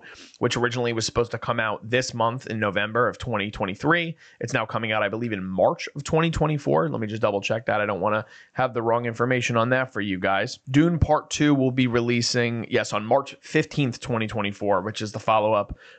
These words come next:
to, uh, the Denis Villeneuve, uh, sci-fi, um, that will follow up the events of the first film, bringing back Timothée Chalamet, bringing back Zendaya, Rebecca Ferguson,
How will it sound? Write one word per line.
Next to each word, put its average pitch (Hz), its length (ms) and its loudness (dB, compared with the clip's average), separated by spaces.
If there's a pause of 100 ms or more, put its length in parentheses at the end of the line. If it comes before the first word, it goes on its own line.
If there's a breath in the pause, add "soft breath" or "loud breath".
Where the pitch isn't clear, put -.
(100)
to, 110 340 0
uh, 113 120 4
the 107 120 -6
Denis 113 320 -2
Villeneuve, 107 640 0
uh, 101 240 2
sci-fi, 98 800 0
um, 101 340 -4 (260)
that 127 220 2
will 123 100 0
follow 123 380 2
up 117 380 -2
the 127 100 2
events 117 260 -2
of 110 140 -4
the 101 60 -6
first - 440 -2
film, 110 440 -2 (320 loud breath)
bringing 135 200 0
back 123 220 0
Timothée 120 200 -6
Chalamet, 151 480 2
bringing 123 200 -2
back 113 160 0
Zendaya, 113 500 -2
Rebecca 104 300 -2
Ferguson, 113 640 0